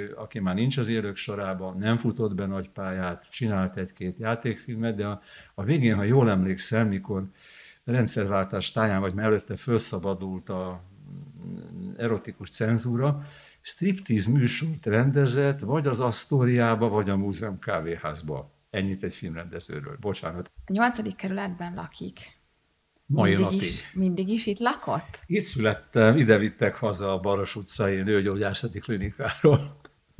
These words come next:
Speaker 1: Nem mondom meg, melyik évben, de már az előbb elárultam, hogy körülbelül ez mikor lehetett, ez az esemény.
Speaker 2: És a Bródi Sándor utcai?
Speaker 1: Igen, igen.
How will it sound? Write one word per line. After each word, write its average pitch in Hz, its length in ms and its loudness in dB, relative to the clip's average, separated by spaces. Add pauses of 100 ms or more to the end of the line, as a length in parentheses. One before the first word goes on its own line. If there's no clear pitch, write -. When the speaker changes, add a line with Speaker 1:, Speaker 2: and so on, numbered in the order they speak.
(800)
Speaker 1:
Nem 120 180 4
mondom 120 320 8
meg, 117 180 6
melyik 117 280 6
évben, 117 300 6
de 117 120 4
már 110 140 2
az 110 80 0
előbb 101 260 0
elárultam, 92 720 2
hogy 98 240 0
körülbelül 123 560 12
ez 117 180 10
mikor 117 340 4
lehetett, 98 520 -2
ez 113 80 -4
az 101 140 0
esemény. 107 460 -2 (600)
Speaker 2:
És 196 180 -2
a 180 320 2
Bródi 175 280 2
Sándor 180 420 -2
utcai? 214 600 -6
Speaker 1:
Igen, 107 540 8
igen. 104 580 -2